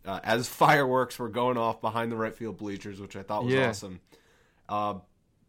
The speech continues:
Speaker 1: best win of the year by far.
Speaker 2: It was going off before his at-bat, too. I mean, it wasn't like,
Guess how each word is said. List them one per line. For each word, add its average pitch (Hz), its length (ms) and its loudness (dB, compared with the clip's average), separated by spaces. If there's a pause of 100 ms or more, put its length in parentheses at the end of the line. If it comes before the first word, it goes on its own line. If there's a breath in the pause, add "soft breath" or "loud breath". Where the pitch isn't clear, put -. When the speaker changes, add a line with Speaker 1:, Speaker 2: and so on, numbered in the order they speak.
Speaker 1:
best 131 240 0
win 123 120 -4
of 107 80 -6
the 104 80 -6
year 95 220 -8
by 92 200 -12
far. 90 300 -16 (380)
Speaker 2:
It 165 120 6
was 220 160 6
going 208 220 10
off 185 160 6
before 175 340 6
his 151 140 6
at-bat, 143 400 2
too. 147 180 0
I 120 80 -2
mean, 127 260 -6
it 139 140 2
wasn't 165 300 4
like, 143 240 4